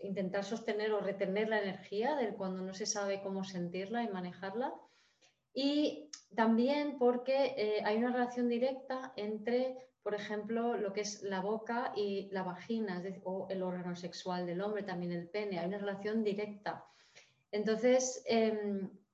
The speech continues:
es como lo que, si, si hay contracción en uno, hay contracción en el otro, ¿no? Eso lo sé a nivel de vagina, yo seguro que el pene funciona igual. <laughs>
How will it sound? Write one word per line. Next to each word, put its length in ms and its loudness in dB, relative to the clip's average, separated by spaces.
es 140 -2
como 160 8
lo 180 8
que, 340 4
si, 340 2
si 260 4
hay 240 8
contracción 440 4
en 100 6
uno, 180 6
hay 100 4
contracción 480 0
en 100 2
el 100 2
otro, 340 -2
¿no? 180 0
Eso 180 0
lo 80 4
sé 120 0
a 60 4
nivel 220 4
de 80 6
vagina, 460 -2
yo 80 -2
seguro 440 2
que 240 0
el 220 -2
pene 380 -2
funciona 300 -2
igual. 240 -6
<laughs> 200 -10